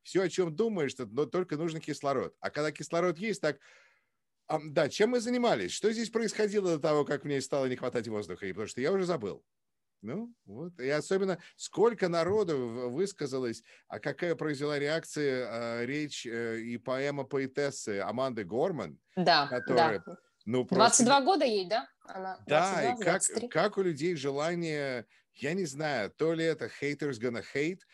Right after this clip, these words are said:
Speaker 1: когда если вы ненавидите Байдена, то теперь всё ужасно, либо это опять Грета Туненберг, которая ещё одна вот, э, молодая женщина, которая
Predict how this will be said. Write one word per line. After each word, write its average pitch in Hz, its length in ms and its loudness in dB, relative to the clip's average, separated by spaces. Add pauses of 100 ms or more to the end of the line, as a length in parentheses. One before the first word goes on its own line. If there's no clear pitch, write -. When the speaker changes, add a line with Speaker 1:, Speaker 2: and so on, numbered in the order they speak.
(200)
Speaker 1:
когда 127 320 -2
если 131 340 -2
вы 131 140 0
ненавидите 127 600 -2
Байдена, 131 420 -2
то 123 120 -6
теперь 117 240 -6
всё 139 400 -2
ужасно, 131 680 -4 (340)
либо 156 360 -2
это 139 380 -2
опять 131 320 -2
Грета 127 460 0
Туненберг, 147 760 0
которая 135 400 0
ещё 139 340 -2
одна 127 460 -2
вот, 123 220 -2
э, 120 220 -2
молодая 120 560 0
женщина, 123 580 -6
которая 117 460 -2